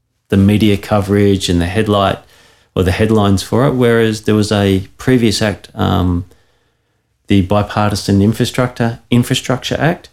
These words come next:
and that really was where I think a lot of this kick-started from. That was a precursor, and there's a lot of opportunities and incentives available for renewable energy type projects sitting in there,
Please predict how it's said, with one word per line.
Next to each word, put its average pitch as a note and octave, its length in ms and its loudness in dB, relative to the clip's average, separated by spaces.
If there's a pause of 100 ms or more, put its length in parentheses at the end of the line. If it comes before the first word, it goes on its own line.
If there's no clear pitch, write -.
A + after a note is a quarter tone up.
(400)
and A2+ 120 2
that C3+ 160 2
really A2 240 4
was F#2+ 200 2
where F#2+ 100 2
I F2+ 60 0
think F#2+ 180 -2
a F2 60 0
lot F#2+ 180 0
of F2+ 60 -2
this F#2 240 -2
kick-started G#2+ 580 -2
from. D3 420 0 (180)
That - 120 -2
was F2 120 -4
a F#2 40 -4
precursor, A2 640 -2
and A2 100 4
there's G#2+ 140 0
a A2+ 40 0
lot B2 200 0
of G2+ 100 -2
opportunities G2 760 -2
and F#2+ 120 0
incentives F#2 500 -2
available F#2+ 600 0
for F#2+ 320 -2
renewable F#2+ 540 2
energy F#2+ 360 0
type F#2 320 -8
projects G2 680 -4 (400)
sitting G#2 340 2
in G2 160 4
there, D#3 400 0